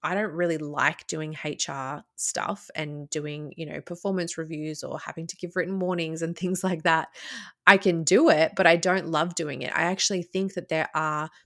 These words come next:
people on my team who are better equipped for those conversations because they are more people-oriented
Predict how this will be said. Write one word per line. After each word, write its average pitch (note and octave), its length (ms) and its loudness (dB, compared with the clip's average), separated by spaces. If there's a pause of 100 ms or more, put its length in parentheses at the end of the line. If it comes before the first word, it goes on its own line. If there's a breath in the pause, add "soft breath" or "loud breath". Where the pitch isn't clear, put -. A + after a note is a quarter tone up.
(160)
people G3+ 380 0
on E3+ 200 2
my D3+ 220 -2
team G3 600 -4 (360)
who G3+ 220 0
are E3+ 200 6
better E3 320 2
equipped - 580 -4 (160)
for E3+ 160 0
those D3+ 200 -2
conversations D3+ 800 -6
because D3 280 -8
they D3+ 200 -4
are D#3+ 160 0
more G#3 180 0
people-oriented D3+ 1000 -6